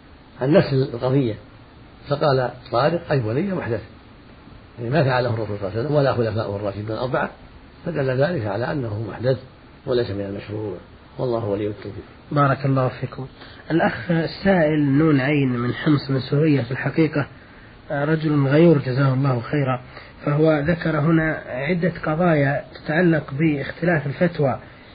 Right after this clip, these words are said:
Speaker 2: في أمور هامة، ويذكر أنها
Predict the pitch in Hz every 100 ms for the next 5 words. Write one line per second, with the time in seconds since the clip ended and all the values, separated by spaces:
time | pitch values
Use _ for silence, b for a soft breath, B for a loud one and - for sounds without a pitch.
0 | B B - - 165 175 151 156 185 175
1 | 170 165 107 110 147 185 147 143 - -
2 | - B B - 139 175 165 - 170 151
3 | 160 165 147 131